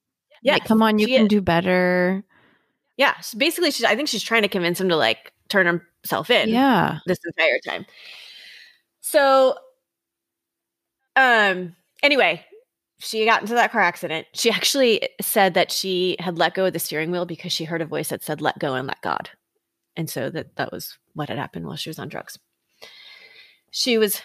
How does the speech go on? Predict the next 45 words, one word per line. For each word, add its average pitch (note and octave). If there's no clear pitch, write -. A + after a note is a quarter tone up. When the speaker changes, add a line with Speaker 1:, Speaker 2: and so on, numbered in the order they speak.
Speaker 1:
trying -
to G3
show G#3+
him A#3
the B3+
danger B3
of D4+
drugs, F#3+
as G3+
I A#3+
said. F3
They G#3
saw B3
a D4+
news G#3
conference, F3+
um, E3+
about F3
the G#3
events F#3
of F#3+
the G#3+
day F#3
on F3+
T F3+
V, D#3
and D#3+
he E3
told -
Ashley D#3
that C3
he F#3
needed E3+
to -
help, D3+
he F#3
needed E3
help D#3+
getting D#3
the -
truck, -
that -
David D3
Williams D3
truck, -